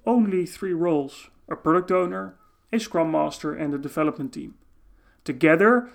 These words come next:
these three roles have full authority to make decisions about product development and their internal process as a team. Although management can certainly still be involved, they are not the ones making the calls.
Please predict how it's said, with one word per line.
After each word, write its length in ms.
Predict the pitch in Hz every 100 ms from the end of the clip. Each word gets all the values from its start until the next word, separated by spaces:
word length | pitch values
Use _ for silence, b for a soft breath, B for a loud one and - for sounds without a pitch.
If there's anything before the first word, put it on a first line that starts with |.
| B
these 280 | 185 226 -
three 200 | 247 233
roles 380 | 160 147 156 -
have 140 | 139
full 280 | - 220 208
authority 500 | 175 175 165 156 160
to 100 | 151
make 220 | 143 143
decisions 540 | 151 - 165 175 170 151
about 260 | 147 -
product 240 | 170 180 170
development 640 | 156 151 147 156 156 - 202
and 160 | 214
their 180 | 202 175
internal 380 | 156 165 151 147
process 580 | 151 147 202 143 135 -
as 220 | 147 135
a 80 | 127
team. 340 | 185 160 123 - _ _ b b b b b b b b b -
Although 220 | 151 143
management 580 | 147 214 240 - 208 202
can 140 | 208
certainly 480 | 190 254 269 262 240
still 240 | - 196
be 160 | 170 160
involved, 640 | 147 170 165 147 147 -
they 80 | 175
are 120 | 214
not 400 | 214 220 220 -
the 100 | 170
ones 420 | 160 156 151 151 165
making 380 | 147 143 135
the 60 | 135
calls. 540 | - 165 151 147 -